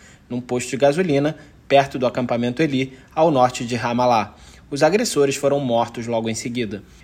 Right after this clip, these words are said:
De vinte a vinte e cinco de junho, colonos israelenses perpetraram vinte e oito ataques violentos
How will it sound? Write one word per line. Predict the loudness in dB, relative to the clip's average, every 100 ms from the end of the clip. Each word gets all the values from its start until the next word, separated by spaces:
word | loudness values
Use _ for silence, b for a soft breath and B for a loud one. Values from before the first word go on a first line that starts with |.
| B
De | -10
vinte | -8 -2 0 0
a | 0
vinte | 0 -4
e |
cinco | -4 -6 -6
de | -4
junho, | -2 -2 -2 -6 B B
colonos | 0 2 4 4 2
israelenses | -2 2 2 2 0 -2
perpetraram | -6 -6 -4 2 2 2 -2
vinte | -4 -4 -4
e | -2
oito | -2 0 -2
ataques | -2 -4 -4 -8
violentos | -4 0 2 0 -2 -8